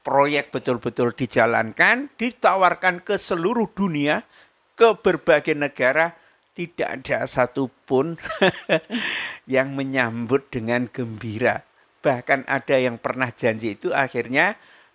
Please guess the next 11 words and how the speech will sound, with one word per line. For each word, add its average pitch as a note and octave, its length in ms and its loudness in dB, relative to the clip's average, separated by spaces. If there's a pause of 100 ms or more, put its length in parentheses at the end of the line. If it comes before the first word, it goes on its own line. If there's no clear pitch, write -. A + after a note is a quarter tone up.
(160)
batal D#3 1040 2
karena B2 380 2
mungkin D3+ 420 -6
melihat B2 600 -4
kelayakannya B2 840 0
yang D3 200 2 (580)
dilihat F#3+ 580 -2
dari A#2 720 -2 (320)
ekonomi A2+ 560 -2
mungkin G#2+ 480 -6
enggak, G#3+ 400 2